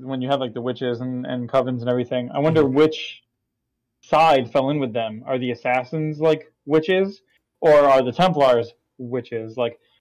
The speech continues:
Speaker 1: which faction ended up in that cabinet or that, that association?
Speaker 2: Right.
Speaker 1: Um, I'm just wondering which witch is which.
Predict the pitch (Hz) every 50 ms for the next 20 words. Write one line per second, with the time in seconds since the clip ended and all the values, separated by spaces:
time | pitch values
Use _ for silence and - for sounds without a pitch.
0 | _ _ - 156 151 - - 147 139 143 139 - - 156 147 143 139 135 131 143
1 | 139 139 139 - 127 123 120 127 131 135 - - _ _ _ _ _ _ _ _
2 | _ _ _ _ _ - - 139 127 131 135 147 170 185 190 190 185 170 143 135
3 | 135 135 131 127 131 131 135 127 120 120 - - 175 175 165 - _ _ _ _
4 | _ - 151 - - 156 139 127 - 131 135 151 151 180 202 208 214 220 _ _
5 | - 120 117 117 113 117 - _ _ _ - 151 147 151 147 147 151 147 147 151
6 | 151 156 165 - - 160 196 208 202 185 170 190 196 185 180 160 156 165 160 -
7 | 170 156 151 131 123 156 170 127 - - -